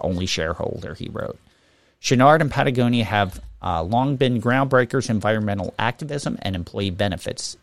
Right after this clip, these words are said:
In its nearly fifty years of operation, the Ventura, California-based company has been known for extensive benefits for employees, including on-site nurseries and, a-, and afternoons off on good surf days. In the nineteen eighties, the company began,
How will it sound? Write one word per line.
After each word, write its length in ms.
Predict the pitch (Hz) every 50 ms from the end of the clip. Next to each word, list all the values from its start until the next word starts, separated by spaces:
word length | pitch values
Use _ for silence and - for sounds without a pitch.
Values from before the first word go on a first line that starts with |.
| _ -
In 200 | 101 98 95 92
its 200 | 92 - - 113
nearly 400 | 107 104 104 104 101 104 95 92
fifty 280 | - - 131 - -
years 280 | 139 123 120 117 - 101
of 40 | 104
operation, 720 | 98 90 - - 87 98 104 110 - - 117 113 110 92
the 60 | -
Ventura, 560 | - 92 90 85 - - 101 98 104 98 98
California-based 840 | - - - 98 95 92 - 101 98 87 82 - 95 95 - - -
company 380 | - 120 117 - 117 113 104
has 100 | 95 90
been 200 | - - 95 95
known 180 | 92 90 90 95
for 320 | - - 95 85 80 85 - - - _ _ _ -
extensive 500 | 120 110 - - 135 139 139 - 143 117
benefits 400 | 117 107 104 101 - 101 - -
for 140 | - 92 92
employees, 440 | 95 92 - 135 139 131 127 110
including 460 | 120 110 92 - - 101 95 92 92 -
on-site 460 | - 113 113 104 - 107 95 - -
nurseries 560 | 101 110 113 113 - - 117 110 107 104 -
and, 100 | 95 87
a-, 160 | 87 92 - - - _ _ _ _ _ _ _ _
and 140 | - 104 110
afternoons 460 | 120 135 - - 170 160 156 135 - - -
off 200 | 110 110 104 -
on 160 | - 98 98
good 200 | 90 98 87 -
surf 320 | - - 90 85 - -
days. 400 | - 71 62 - - - - - - _ _ _ _ _ -
In 100 | 104 101
the 60 | 107
nineteen 340 | 120 131 120 - 139 120 - -
eighties, 300 | 143 139 123 117 117 -
the 80 | - -
company 340 | - - 151 123 131 135 120
began, 480 | 104 110 - 120 110 110 110 107 104